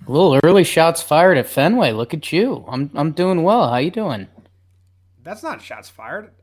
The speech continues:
Speaker 2: Fenway's awesome place.
Speaker 1: Yeah, you said little, little ballpark. That's a, that's a classic back and forth between Yankees and Red Sox fans.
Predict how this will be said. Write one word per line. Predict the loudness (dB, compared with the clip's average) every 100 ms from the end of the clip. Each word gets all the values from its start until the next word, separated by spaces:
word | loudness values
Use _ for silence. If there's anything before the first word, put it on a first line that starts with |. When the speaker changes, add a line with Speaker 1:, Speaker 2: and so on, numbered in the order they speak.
| _
Speaker 2:
Fenway's | -12 -12 -12 -14 -20 _ -12
awesome | -12 -12 -18
place. | -20 -20 _ _ _ _ _ _ _ _ _ _ _ _ _ -20 -20 _ -6
Speaker 1:
Yeah, | 0 2
you | 2 0
said | -2 0
little, | 2 2 0 -2
little | 0 2 2
ballpark. | 0 0 0 -2 -2
That's | -2 -4 -2
a, | -2 -2
that's | -2 -6
a |
classic | -2 2 2 0 -2
back | -2 -2
and | -6
forth | -2 -2 -2
between | -8 -10 -6
Yankees | -6 -8 -12 -16 -18 -18
and | -12
Red | -12 -10
Sox | -10 -12 -12
fans. | -18 -18 -20 -20 -20